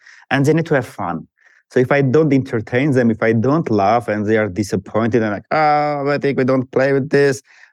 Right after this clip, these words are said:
I lose them. And if I lose them, I lose everything. So with this, I am trying to cheer up me and my minions in my head.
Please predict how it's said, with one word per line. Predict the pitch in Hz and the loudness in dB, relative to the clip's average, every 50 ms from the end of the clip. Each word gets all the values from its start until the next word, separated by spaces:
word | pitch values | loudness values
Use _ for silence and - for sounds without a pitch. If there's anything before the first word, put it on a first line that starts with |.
| _ - | _ 0
I | 110 127 | 2 4
lose | 127 139 160 160 147 | 4 6 4 4 4
them. | 127 120 101 92 87 85 | 4 2 2 0 -2 -4
And | - 104 110 | -2 0 0
if | 120 117 | 0 2
I | 127 117 | 2 2
lose | 117 139 165 170 147 | 2 4 4 4 4
them, | 151 143 131 | 4 2 2
I | 120 113 | 2 2
lose | 120 123 117 120 | 2 2 2 2
everything. | 113 107 104 98 92 - 101 87 85 85 - _ - - - - _ _ | 2 2 0 -2 -2 -4 -4 -4 -4 -8 -12 _ -20 -20 -20 -20 _ _
So | _ - 139 143 | _ 0 2 4
with | 151 160 143 147 | 4 2 2 2
this, | 190 208 196 180 | 0 0 0 0
I | 170 151 | -2 -2
am | 143 139 | -2 -2
trying | 127 - - 147 143 147 139 131 | -4 -2 -2 -2 0 0 -2 -2
to | - - 139 135 131 131 131 127 117 113 | 0 2 2 4 4 4 4 2 0 -2
cheer | - - - - 143 135 123 | -6 -4 0 2 4 4 4
up | 117 117 117 - - | 2 0 -2 -2 -2
me | 120 123 139 147 165 180 160 | 0 2 2 2 2 0 0
and | 135 123 117 113 | 0 0 0 2
my | 113 113 117 | 2 2 2
minions | 117 120 127 131 127 127 117 - | 4 4 4 4 4 4 2 2
in | - 113 110 | 0 0 2
my | 104 101 101 | 2 0 -2
head. | 95 90 - - | -2 -4 -6 -8